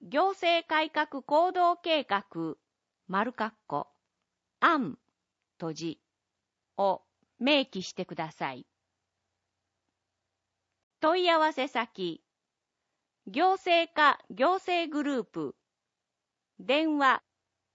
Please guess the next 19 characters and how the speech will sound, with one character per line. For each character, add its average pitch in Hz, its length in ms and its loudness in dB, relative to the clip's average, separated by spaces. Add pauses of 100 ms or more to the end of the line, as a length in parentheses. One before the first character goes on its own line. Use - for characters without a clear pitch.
(140)
三 359 340 0
八 339 500 -4 (420)
五 370 320 6
八 370 340 -2
零 220 340 0
四、 185 320 -2 (1120)
フ - 80 0
ァ 370 100 4
ク 269 140 -8
ス、 - 320 -10 (1000)
六 339 340 0
六 359 480 0 (640)
六 339 360 0
一 185 380 -2
零 233 340 0
零。 185 320 -2 (2750)
二、 233 340 -6 (1080)
市 330 400 -2
営 381 500 6